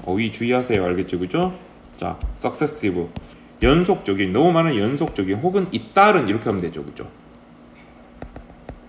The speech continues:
그지? 연속적으로 잇따른 그런 어떤 뭐야? 자,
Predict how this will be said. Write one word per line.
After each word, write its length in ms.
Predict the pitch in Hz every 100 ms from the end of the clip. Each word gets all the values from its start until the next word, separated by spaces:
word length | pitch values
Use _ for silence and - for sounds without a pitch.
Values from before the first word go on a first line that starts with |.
| - - - - - - - - - - - - - - -
그지? 240 | 101 143
연속적으로 420 | 107 131 147 117 -
잇따른 680 | 92 - 131 135 208 240 - -
그런 180 | 110 98
어떤 300 | 87 110 95
뭐야? 300 | 90 87 - - - - - -
자, 360 | - 90 80